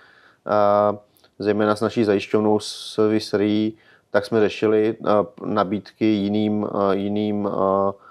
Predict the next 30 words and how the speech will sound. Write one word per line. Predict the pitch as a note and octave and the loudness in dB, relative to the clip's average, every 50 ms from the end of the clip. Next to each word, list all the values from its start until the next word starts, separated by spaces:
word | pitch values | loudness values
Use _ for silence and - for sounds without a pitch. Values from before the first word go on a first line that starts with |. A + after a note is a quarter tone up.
| - - _ - | -20 -20 _ -6
novým | G2 G#2 G2 A2 A2 G2 | -2 0 0 0 0 0
pojišťovnám, | - G2+ G2+ - - G#2+ G#2+ G#2 G2+ | 0 0 0 0 0 0 0 0 0
které | G2+ G#2 G#2+ G2 | 0 -2 -2 -2
vznikají, | F#2 A2 G2 - G#2 G2+ G2+ G#2 | -2 -4 -4 0 0 0 0 0
nebo | G#2 G2+ G2 | 0 -2 -4
případně | - - G#2+ - - G#2 G#2 G#2 - | -4 -6 -4 -2 0 0 0 0 -2
i | - A2 A2 | 0 0 0
etablovaným | G2+ - G#2 F#2 G2+ G#2 G2+ A2 A2+ A2+ - | 0 0 0 0 2 2 2 2 2 0 0
pojišťovnám. | - F2 F2+ - - - A2 A2 A2+ A#2 A#2+ A#2 A#2+ A#2+ - _ _ - - _ _ _ _ - | 0 -2 -2 -2 -4 -4 -2 0 2 2 2 0 -2 -4 -8 _ _ -20 -20 _ _ _ _ -4
Nějaké | G2 G#2 G2+ G2+ G2+ - A2 | 0 2 2 2 2 2 0
jednání | G#2 F#2+ G#2+ G#2+ G#2+ G#2+ | 0 2 2 0 0 0
skutečně | - - G2+ G2+ G#2+ - - A2+ G#2 | -4 -4 -2 -2 -2 0 -2 -2 -2
i | A2 G#2+ | -2 -2
probíhaly | - - - F#2+ E2+ F2+ G#2 G#2 G#2+ G2+ G#2 G#2+ G#2+ G#2+ G2 | -2 0 0 0 0 0 -2 -2 0 2 2 2 4 4 2
a | G#2 | 2
nějaký | G#2 G2 G2 - - G#2+ | 2 0 -2 -2 -4 -4
probíhají. | - - F#2+ E2+ G#2 G#2 G#2+ G#2+ A2 A2+ A2+ A2+ A2+ A2+ A#2 A#2 A#2 _ _ _ _ _ _ _ _ _ | -2 -2 -2 -2 -2 -2 0 0 2 2 2 0 0 -2 -2 -4 -8 _ _ _ _ _ _ _ _ _
A | - G2+ G#2 G2+ G2+ G2+ G2+ G#2 G2+ G2+ - - - G2 F#2+ F2+ - F2+ | 0 2 2 4 4 4 4 2 0 -2 -4 -6 -6 -6 -6 -6 -4 -2
aktuálně | F2+ F#2 - - G2+ G2+ G2+ G#2+ G#2 G2+ | -2 -2 -2 -2 -2 0 0 2 0 -2
vstupujeme | - - - G2 F2+ - G2+ G#2 A2 G2 | -4 -6 -12 -8 -4 -2 -2 0 0 0
do | F2+ | 0
Polska, | - - G2 G2+ G2+ - - - G#2+ G#2+ G#2+ | 0 0 0 0 0 -2 -4 -2 0 0 0
kde | G#2 G2+ G2+ | 2 0 0
vlastně | G2 F#2+ - - - G#2 F#2 | 0 0 -2 -4 -6 -4 -4
taky | F#2 - - - F#2+ | -4 -4 -6 -8 -4
ty | - | -2
naše | G2+ G2 F#2 - G#2+ | -2 -2 -2 -4 -4
systémy | - G#2+ G2 - - G2+ F#2+ G2 G2 | -4 -4 -6 -2 0 0 2 2 2
vlastně | F#2+ F#2+ - - A2+ | 0 0 0 -2 -4
využíváme | G2 F#2+ F#2 F#2+ F#2+ - G#2 G2 G#2 G2+ G2+ G2+ G2+ G#2 G2+ G#2 | -2 -2 -2 -2 -4 -4 -4 0 0 2 2 2 0 0 0 -2